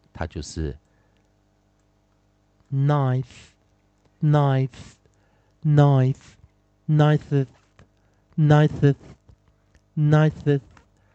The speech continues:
那注意，knife 是N I N E，但是我们在N I N E这个数量形容词啊，我们去一，加上T H名词化，knife。那它如果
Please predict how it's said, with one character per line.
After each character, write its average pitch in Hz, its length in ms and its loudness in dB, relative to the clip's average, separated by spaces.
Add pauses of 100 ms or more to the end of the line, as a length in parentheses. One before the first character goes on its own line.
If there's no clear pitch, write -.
(140)
那 135 100 -8
注 294 260 -6
意， 262 260 -4
knife 196 480 -2
是 - 160 -10
N 196 200 -2
I 190 200 -4
N 185 260 -2 (120)
E， 226 340 -10 (500)
但 156 100 -4
是 175 100 -4
我 180 60 0
们 156 120 -4
在 156 180 -6
N 202 180 -2
I 208 280 -2
N 208 320 0
E 220 260 -10
这 135 160 -8
个 98 300 -6
数 - 220 -12
量 95 140 -6
形 90 200 -14
容 101 120 -12
词 - 220 -18
啊， 85 100 -12
我 80 140 -16
们 87 180 -10
去 - 280 -12 (100)
一， 185 300 -12 (680)
加 110 200 -2
上 120 180 -4
T 214 300 -8
H - 320 -10
名 87 360 -4
词 - 280 -2
化， - 360 -6 (640)
knife。 202 680 -4 (920)
那 98 140 -4
它 113 140 -4
如 104 120 -4
果 95 160 -2